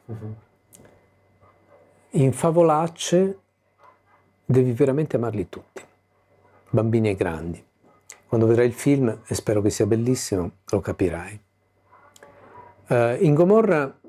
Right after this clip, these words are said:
Speaker 2: non, non dovevamo amarli, eh, come non dovevamo necessariamente amarli in Suburra, però dovevamo raccontarli in quanto protagonisti importanti di storie.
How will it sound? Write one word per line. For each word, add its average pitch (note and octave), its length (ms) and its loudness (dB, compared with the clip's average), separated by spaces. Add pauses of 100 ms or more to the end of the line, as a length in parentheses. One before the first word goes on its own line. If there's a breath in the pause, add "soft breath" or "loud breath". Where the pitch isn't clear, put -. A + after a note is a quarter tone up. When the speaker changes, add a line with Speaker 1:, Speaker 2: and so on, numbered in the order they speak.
(140)
Speaker 2:
non, E3+ 840 2
non F3 180 4
dovevamo E3 500 0
amarli, F#2 600 -4 (800 loud breath)
eh, E3 180 -4
come B2 580 0
non B2 420 2
dovevamo A#2 1040 0
necessariamente A#2 760 0
amarli F#2+ 600 -2
in G2 100 -6
Suburra, G#2+ 380 0
però D#3 180 2
dovevamo D3+ 320 2
raccontarli D3 1120 2 (640 loud breath)
in B2+ 180 4
quanto B2+ 840 2
protagonisti A#2+ 1500 2
importanti A2 800 -2 (180)
di A2+ 120 -2
storie. G2+ 480 -6